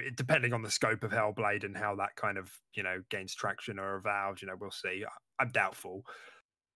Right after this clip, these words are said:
Um, so, you know, maybe in terms of having bigger tentpole releases, this is the starting gun for more tentpole releases, 'cause that's something that Xbox has been light on, and I'm sure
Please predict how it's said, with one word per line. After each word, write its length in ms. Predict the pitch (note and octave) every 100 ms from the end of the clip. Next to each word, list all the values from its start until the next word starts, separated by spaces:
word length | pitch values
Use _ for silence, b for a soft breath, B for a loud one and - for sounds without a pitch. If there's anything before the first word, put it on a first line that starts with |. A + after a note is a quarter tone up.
| -
Um, 580 | B2+ A#2+ A2+ G#2+ G#2 - _ _ _ _ _ _ _ _ _ - - _ _ _ _ _ _ _ _ _ _ _ _ - B2+
so, 520 | - F3 D3+ D3 C#3+ D3+
you 140 | E3
know, 100 | D3+
maybe 400 | E3 E3+ F3+ D3+ - - -
in 160 | D#3
terms 320 | - D#3 C#3 B2+
of 60 |
having 380 | - C3+ C3 B2
bigger 200 | D3 C3+ B2+
tentpole 580 | - D3 B2 C#3 B2+
releases, 800 | A2+ A2+ C3 D3 - A#3 C#4 - - _
this 260 | D3 D#3 B2
is 120 | C3
the 80 | C3
starting 360 | - B2 A2 G#2+
gun 160 | G#2+ A2
for 100 | B2
more 300 | B2 G#2+ G2
tentpole 500 | - G2+ - G2 F2+
releases, 380 | F2+ F#2+ -
'cause 160 | - A2
that's 180 | A#2 -
something 220 | B2 -
that 200 | A2 G#2+
Xbox 240 | - G#2+ -
has 180 | A2 -
been 160 | G#2
light 280 | G#2 G2 G#2
on, 200 | G2+ G2
and 100 | F#2+
I'm 160 | F#2+ F#2+
sure 360 | - G2+ G2+